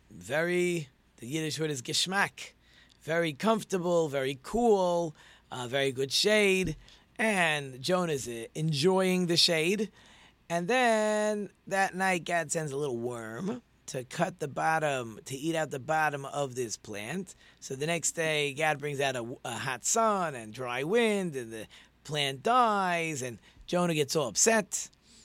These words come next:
And God says to Jonah, "What are you upset about? Uh, flower's here today, again tomorrow. You didn't even make this flower, this plant. You just found it. What do you get so upset about?"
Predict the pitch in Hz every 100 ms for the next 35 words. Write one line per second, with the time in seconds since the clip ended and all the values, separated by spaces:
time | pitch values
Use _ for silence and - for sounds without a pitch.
0 | _ _ 143 139 160 160 143 156 151 127
1 | 147 127 147 143 131 117 95 - _ _
2 | _ _ _ _ - 165 226 220 - 226
3 | 180 135 107 - - - _ _ _ -
4 | 277 240 - 247 254 233 220 208 208 208
5 | 196 196 196 175 196 175 175 226 269 202
6 | 143 127 131 139 - 110 - - 113 104
7 | 92 92 - _ - 110 - 120 110 92
8 | 180 202 131 - - 135 120 127 120 98
9 | - - _ _ _ _ _ - 202 196
10 | 233 165 - 233 190 127